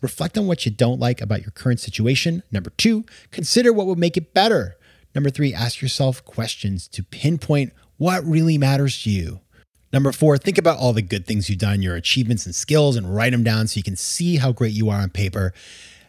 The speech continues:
And finally, write it all down.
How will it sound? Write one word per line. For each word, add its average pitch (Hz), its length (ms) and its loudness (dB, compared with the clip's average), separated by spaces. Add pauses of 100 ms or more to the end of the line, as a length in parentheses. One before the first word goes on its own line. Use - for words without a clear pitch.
And 208 460 2
finally, 123 840 0 (480)
write 120 160 2
it 110 40 2
all 95 120 0
down. 80 160 -8